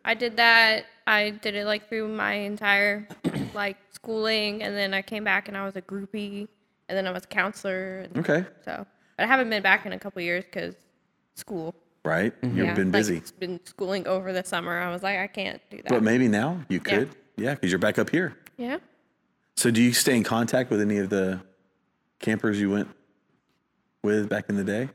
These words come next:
Speaker 1: Most of them are ones that were from the area anyway, like, that I was close with. So a couple of them still here.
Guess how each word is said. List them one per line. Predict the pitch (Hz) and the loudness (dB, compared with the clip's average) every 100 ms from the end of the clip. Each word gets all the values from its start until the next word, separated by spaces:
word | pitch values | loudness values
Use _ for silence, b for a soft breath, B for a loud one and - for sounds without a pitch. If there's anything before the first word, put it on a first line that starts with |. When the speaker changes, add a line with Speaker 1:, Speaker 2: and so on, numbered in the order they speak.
| _ _ | _ _
Speaker 1:
Most | 262 262 392 - | 0 2 2 0
of | 466 | -4
them | 453 427 | -2 0
are | 359 | 2
ones | 285 269 277 | 2 0 0
that | 269 | -2
were | 254 | -2
from | 254 247 | -2 -2
the | 226 | -2
area | - 202 196 196 | 0 0 0 -2
anyway, | - 185 190 185 190 202 - _ _ _ | -4 -8 -8 -8 -8 -10 -16 _ _ _
like, | - 196 196 | -6 -4 2
that | 196 | 2
I | - 202 | 2 0
was | 196 196 | -2 -4
close | 190 196 - | -8 -8 -8
with. | 208 220 - _ _ _ | -10 -10 -12 _ _ _
So | - - 220 - _ | -8 -8 -10 -16 _
a | 220 | -12
couple | 226 208 208 | -10 -8 -8
of | 202 202 | -8 -8
them | 202 208 - | -10 -12 -12
still | 214 | -12
here. | 220 208 208 | -8 -8 -8